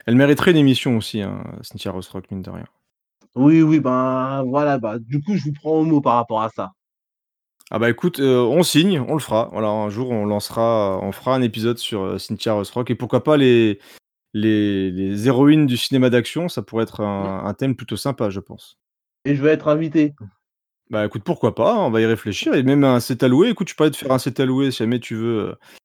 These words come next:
Speaker 1: faire un, un petit épisode de set alloué sur, euh, les femmes du cinéma d'action, il y a peut-être moyen de trouver un film de Cynthia Rothrock à remettre en avant, hein.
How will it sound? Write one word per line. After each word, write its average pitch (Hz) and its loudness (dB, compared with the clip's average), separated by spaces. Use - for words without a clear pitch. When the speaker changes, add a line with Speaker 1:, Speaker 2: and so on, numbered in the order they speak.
Speaker 1:
faire 123 2
un, 107 2
un 107 0
petit - -4
épisode 117 0
de 110 -2
set 110 -6
alloué 123 2
sur, 123 -4
euh, 101 0
les 98 0
femmes 120 0
du 107 -2
cinéma 110 -2
d'action, 135 -4
il - -6
y - -6
a 110 -10
peut-être - -16
moyen 107 -4
de 110 -6
trouver 113 -4
un 95 -2
film 117 -2
de 101 -2
Cynthia 104 -6
Rothrock 104 -4
à - -6
remettre 101 -4
en 101 -2
avant, 196 0
hein. 208 -10